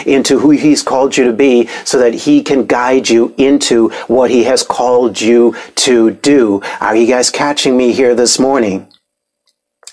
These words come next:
I, I really pray, guys, that you are catching me here this morning. Now, we started off this year with saying that we believe that this is going to be a year of renewal.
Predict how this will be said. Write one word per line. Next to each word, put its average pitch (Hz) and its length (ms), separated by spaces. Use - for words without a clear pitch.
I, 113 140
I 117 200
really 123 280
pray, 143 260
guys, 110 360
that - 240
you 135 60
are 120 80
catching 135 560
me 117 100
here 123 240
this 117 220
morning. 143 280
Now, 123 280
we 143 80
started 208 380
off 160 260
this 127 260
year 117 560
with 123 220
saying 123 480
that 113 180
we 123 160
believe 123 760
that 117 200
this 127 160
is 131 120
going 127 200
to 117 100
be 120 180
a 117 40
year 117 580
of 117 420
renewal. 113 840